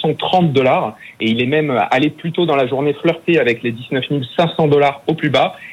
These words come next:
Il revient, hein, encore une fois se positionner au niveau du sommet, euh, du marché haussier de deux mille dix-sept. Alors nous l'évoquions, hein, régulièrement sur ce plateau, Guillaume, la frontière des vingt et un mille cinq cents dollars était le seuil à ne pas dépasser pour conserver cette belle dynamique, euh,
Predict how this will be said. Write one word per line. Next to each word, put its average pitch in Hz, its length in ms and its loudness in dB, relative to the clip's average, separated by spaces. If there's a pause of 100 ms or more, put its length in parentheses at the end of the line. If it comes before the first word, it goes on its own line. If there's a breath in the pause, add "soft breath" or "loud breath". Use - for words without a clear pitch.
(140 loud breath)
Il 113 100 0
revient, 139 280 0
hein, 170 100 0
encore 143 320 0
une 127 120 -4
fois 139 120 -2
se 147 60 -12
positionner 127 640 -4 (200 loud breath)
au 117 120 2
niveau 156 320 2
du 131 120 -4
sommet, 143 340 0
euh, 117 140 2
du 107 80 -6
marché 123 300 0
haussier 127 240 0
de 120 100 2
deux 117 60 0
mille 117 160 0
dix-sept. 131 400 0 (380 loud breath)
Alors 117 180 2
nous 151 100 2
l'évoquions, 175 580 0
hein, 165 60 0
régulièrement 147 540 -2
sur - 160 -8
ce 123 100 -6
plateau, 127 300 -2
Guillaume, 151 300 0 (280 loud breath)
la 113 80 0
frontière 175 640 -2
des 117 140 0
vingt 175 280 -2
et 175 60 2
un 160 80 2
mille 156 240 0
cinq 139 180 -2
cents 143 120 0
dollars 143 420 0
était 170 260 0
le 160 140 0
seuil 151 300 0
à 117 40 0
ne 120 60 -4
pas 127 160 -2
dépasser 123 500 -2 (280 loud breath)
pour - 180 -4
conserver 165 560 0
cette 117 140 -2
belle 135 180 0
dynamique, 135 480 0
euh, 110 140 2